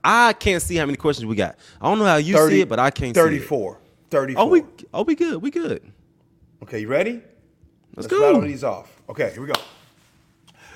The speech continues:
Speaker 2: Uh, uh, uh, Bear Trek says, "Been watching you both all season, but never commented. Had to write this to say thank you both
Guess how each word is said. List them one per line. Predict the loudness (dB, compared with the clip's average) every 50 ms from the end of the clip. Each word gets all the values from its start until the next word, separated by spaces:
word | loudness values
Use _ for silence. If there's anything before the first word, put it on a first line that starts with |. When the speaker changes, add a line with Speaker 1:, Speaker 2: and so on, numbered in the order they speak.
| -20 -20 -14 -8 -6
Speaker 2:
Uh, | -4 -4 -4 -4 -6 -6 -8 -8 -10 -10 -10 -12 -12 -12 -12 -12 -12 -12 -12 -12 -14 -16 -18 _ -20 -20
uh, | -18 -18 -18 -20 -20 -20 -16 -12
uh, | -10 -10
Bear | -6 0 4 4 4 4
Trek | 2 0 -4 -4 -4 -6
says, | -8 -6 -4 -4 -6 -6 -10 -20 -20 -16 -8
"Been | -6 -6 -4 -2
watching | -2 -4 -4 -4 -6 -8 -6
you | -6 -2
both | 0 0 0 0 0
all | -2 -2 -2 -2
season, | -4 -6 -6 -6 -6 -6 -6 -10 -10
but | -8 -10 -8
never | -4 -4 -4 -4 -4
commented. | -6 -8 -8 -8 -8 -8 -12 -14 -18 -20 _ -20 -8 -4
Had | -2 -2 -2 -4
to | -6 -6
write | -2 0 0 0 0 -2 -8
this | -10 -10 -10 -12
to | -14 -12
say | -10 -10 -10
thank | -10 -8 -4 -4 -4 -4 -6 -8
you | -10 -10
both | -6 -6 -6 -6 -6 -8 -12